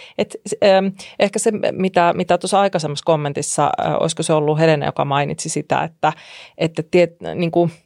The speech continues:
äh, et tietyllä tavalla täytyy niinku tosi nopeasti pystyä tekemään päätöksiä. Ja sä teet ne niinku siinä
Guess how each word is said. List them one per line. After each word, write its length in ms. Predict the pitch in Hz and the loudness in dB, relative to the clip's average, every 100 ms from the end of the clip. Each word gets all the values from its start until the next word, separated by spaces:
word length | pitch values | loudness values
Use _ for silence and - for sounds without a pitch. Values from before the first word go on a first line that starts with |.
| _ _ _ - - - _ - | _ _ _ -20 -20 -20 _ -10
äh, 60 | - - | -8 -4
et 180 | - - | -2 2
tietyllä 280 | 202 208 190 | 2 4 2
tavalla 280 | 180 180 | 0 0
täytyy 340 | 170 190 190 196 | 2 2 2 0
niinku 240 | 190 196 - _ - | 0 -2 -4 _ -2
tosi 260 | 311 262 | 0 0
nopeasti 600 | 214 208 202 156 147 - | 0 0 2 2 0 -6
pystyä 420 | 165 208 196 - 156 | -2 0 0 0 -2
tekemään 400 | 147 165 160 160 165 | -2 0 2 2 2
päätöksiä. 680 | 214 151 - - - 156 - | 2 2 0 -6 -4 -2 -2
Ja 60 | 214 | -2
sä 120 | 311 | -2
teet 340 | 311 359 190 240 | 2 0 0 -2
ne 60 | |
niinku 220 | 247 262 285 | -8 -8 -6
siinä 420 | - 320 233 | -2 0 2